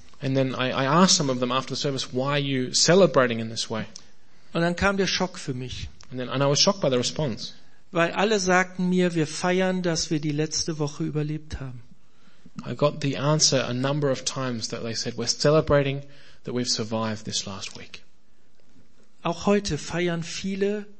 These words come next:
Speaker 2: Christen in ihren Kirchen weltweit, dass sie die letzte Woche überlebt haben.
Speaker 1: And that's the true of many Christians this Sunday. They'll be celebrating in their churches today that they've survived the last week.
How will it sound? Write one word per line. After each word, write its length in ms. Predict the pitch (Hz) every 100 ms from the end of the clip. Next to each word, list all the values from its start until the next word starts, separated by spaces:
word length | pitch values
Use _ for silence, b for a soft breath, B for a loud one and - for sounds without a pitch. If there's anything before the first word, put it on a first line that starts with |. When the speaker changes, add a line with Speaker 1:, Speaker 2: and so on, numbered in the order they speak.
| -
Speaker 2:
Christen 640 | - - 180 - - 180
in 220 | 180 170 185
ihren 320 | 175 165 165
Kirchen 520 | - 175 170 - 151
weltweit, 580 | 156 160 156 151 156 156
dass 160 | 151
sie 120 | - 143
die 120 | 143
letzte 500 | 139 151 - - 147
Woche 360 | 139 - 156 156
überlebt 580 | 143 139 135 147 143 -
haben. 200 | 131 117 - - - -
Speaker 1:
And 100 | 127
that's 240 | 139 -
the 180 | - 117 117 B B -
true 280 | - 160
of 60 | 147
many 240 | 131 147
Christians 760 | 175 - 143 - 123 117 - -
this 240 | 131 -
Sunday. 400 | - 143 143 107
They'll 180 | 104 107
be 100 | 110
celebrating 600 | - 143 139 135 131 131
in 80 | 127
their 120 | 123
churches 480 | 120 131 131 - 123
today 400 | - 117 117 113 B B B B
that 100 | 147
they've 160 | 147 147
survived 640 | 156 139 139 113 104 - - -
the 80 |
last 420 | 123 117 113 - 117
week. 240 | 110 -